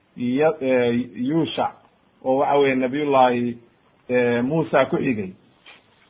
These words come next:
Marka insha Allahu tabaaraka wa tacaala qisadiisa aad bay u gaaban tahay Nabiyullaahi Al-Yasac. Marka Ilaahayga subxaana qaadirkaana waa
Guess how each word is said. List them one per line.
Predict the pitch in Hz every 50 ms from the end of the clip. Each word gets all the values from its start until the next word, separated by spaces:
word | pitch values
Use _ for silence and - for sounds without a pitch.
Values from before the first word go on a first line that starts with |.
| _ _ _ _ _ _ _ _ _ _ _ _ _ _ _ _ -
Marka | 165 180 - - 247
insha | 220 190 - 240 220
Allahu | 208 202 185 180
tabaaraka | - 196 185 185 156 156
wa | 156 147
tacaala | 147 143 135 147 170 170 165 165 160 160 156 - - - - - _ _ _ _ _
qisadiisa | - 151 - - 220 190 175 151 - 175 175
aad | 190 190 170 -
bay | 175 175
u | 165
gaaban | 151 156 151 143 135 151 151 143
tahay | - 143 135 131 131 131 127 127 - _ _ _ _ -
Nabiyullaahi | 127 135 139 139 143 151 156 160 151 143 139 135 131 127 127 127 127 131 - - _ _ _ -
Al-Yasac. | 143 139 135 123 123 135 147 - - - 147 107 92 - - _ _ _ _ _ _ -
Marka | 127 123 - 151
Ilaahayga | 147 160 170 196 196 180 165 165 147
subxaana | - - 139 147 151 143
qaadirkaana | 135 156 156 147 123 117 160 143 135 131
waa | 123 120